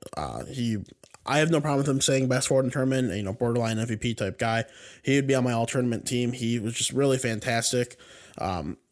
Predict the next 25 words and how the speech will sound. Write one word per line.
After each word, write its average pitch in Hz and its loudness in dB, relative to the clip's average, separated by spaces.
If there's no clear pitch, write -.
I, 127 -2
it, 135 -4
he's 180 0
just 254 4
so 147 4
fun 95 -2
to 95 -2
watch. 104 0
You 180 2
know, 180 4
we, 175 4
we 220 4
talked 123 -2
about 123 0
it 120 0
earlier. 120 0
He's 143 -2
just - 2
such 175 0
a 139 -2
fun 120 0
player 117 0
to 101 0
watch 95 -2
because, 120 0